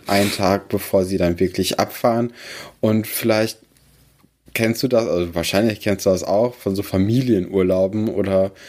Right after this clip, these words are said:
wenn man da irgendwie wen besuchen geht, der weiter weg wohnt und man dort übernachtet,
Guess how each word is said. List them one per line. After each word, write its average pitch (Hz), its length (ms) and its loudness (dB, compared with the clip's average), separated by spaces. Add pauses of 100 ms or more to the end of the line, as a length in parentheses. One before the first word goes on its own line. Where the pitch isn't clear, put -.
(160)
wenn 92 140 0
man 95 160 2
da 95 120 2
irgendwie 98 500 -2
wen 98 160 2
besuchen 120 500 0
geht, 117 180 2
der 98 140 0
weiter 98 320 2
weg 117 240 -2
wohnt 113 320 2 (560)
und 98 240 2
man 98 200 2
dort 101 260 0
übernachtet, 107 760 0